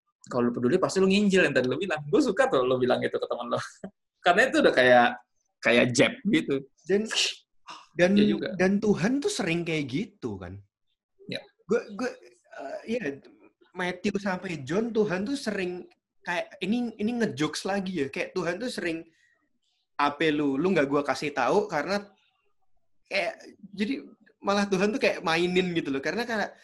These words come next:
Speaker 2: lu kalau gue kasih tahu juga, lu cuman buat ngejekin gue doang gitu.
Speaker 1: Betul, exactly. Ah, gue suka banget kata-kata ini. Ah, mungkin gue tetap, gue, gue kulitin close ya, maksudnya
Speaker 2: Hmm.
Speaker 1: jadi poin ini, eh, dengan ini. Kayak misal, eh, Tuhan Yesus, eh, ini,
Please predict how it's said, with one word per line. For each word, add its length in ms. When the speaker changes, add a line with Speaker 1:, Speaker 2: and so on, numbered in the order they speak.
Speaker 2:
lu 140
kalau 220
gue 140
kasih 260
tahu 180
juga, 280
lu 260
cuman 340
buat 160
ngejekin 600
gue 240
doang 460
gitu. 340
Speaker 1:
Betul, 540
exactly. 640
Ah, 160
gue 120
suka 200
banget 240
kata-kata 400
ini. 160
Ah, 80
mungkin 240
gue 140
tetap, 240
gue, 200
gue 220
kulitin 340
close 200
ya, 80
maksudnya 360
Speaker 2:
Hmm. 120
Speaker 1:
jadi 160
poin 160
ini, 180
eh, 180
dengan 240
ini. 220
Kayak 180
misal, 300
eh, 280
Tuhan 200
Yesus, 180
eh, 440
ini, 160